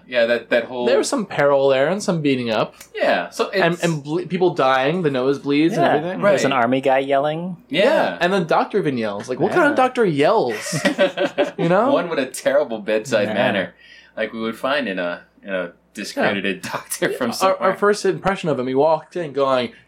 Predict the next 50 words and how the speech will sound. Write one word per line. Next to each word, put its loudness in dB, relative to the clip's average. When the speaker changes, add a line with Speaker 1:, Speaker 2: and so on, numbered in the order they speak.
Speaker 2:
"Don't 2
worry," 4
with -2
his -4
teeth -8
out, 2
like -6
he's -8
about 2
to 2
bite 4
him. -2
Speaker 1:
<laughs> -
Speaker 2:
Walks 2
over 2
and 0
just -2
sticks -2
a 0
syringe 2
in 2
the 0
guy. 2
Speaker 1:
Yeah, 2
Speaker 2:
Like, -2
this 2
is 2
Speaker 1:
yeah. -6
Speaker 2:
first 2
introduction. 0
Not 4
like, 2
"Hi, 2
Desmond, 0
I'm 2
blank," 2
just, -2
"Hold 0
on." 0
Speaker 1:
Yeah. 2
Was, 2
okay, -2
wait, 0
I, 2
I 4
don't 4
remember. 2
Was 2
Fisher -4
Stevens' -8